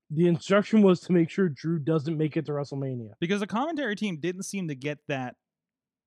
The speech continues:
Speaker 2: note.
Speaker 1: That, that's what, that's,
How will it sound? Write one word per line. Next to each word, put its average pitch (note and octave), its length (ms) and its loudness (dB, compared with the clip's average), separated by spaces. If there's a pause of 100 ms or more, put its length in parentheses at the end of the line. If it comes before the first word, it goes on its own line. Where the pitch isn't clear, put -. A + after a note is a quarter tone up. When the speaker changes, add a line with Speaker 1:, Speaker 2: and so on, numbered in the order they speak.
(200)
Speaker 2:
note. C3+ 300 -8 (1400)
Speaker 1:
That, E3 240 0
that's F#3 260 2
what, F3+ 260 4
that's, D3 300 -2